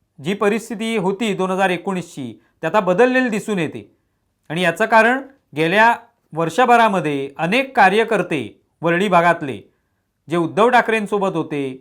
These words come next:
ते शेकडोच्या स-, संख्येने एकनाथ शिंदेंसोबत गेलेले आहेत, काही नगरसेवक गेलेले आहेत,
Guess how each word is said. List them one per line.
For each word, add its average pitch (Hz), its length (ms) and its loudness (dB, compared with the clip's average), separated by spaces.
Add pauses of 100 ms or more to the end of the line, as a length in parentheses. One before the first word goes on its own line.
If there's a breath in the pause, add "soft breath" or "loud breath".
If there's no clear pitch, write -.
(1040)
ते 180 100 -6
शेकडोच्या 226 580 2
स-, 220 340 0
संख्येने 175 760 -4
एकनाथ 202 400 -6
शिंदेंसोबत 233 560 -2
गेलेले 214 320 0
आहेत, 160 200 -2
काही 185 120 -4
नगरसेवक 226 540 0
गेलेले 175 360 -2
आहेत, 123 220 -4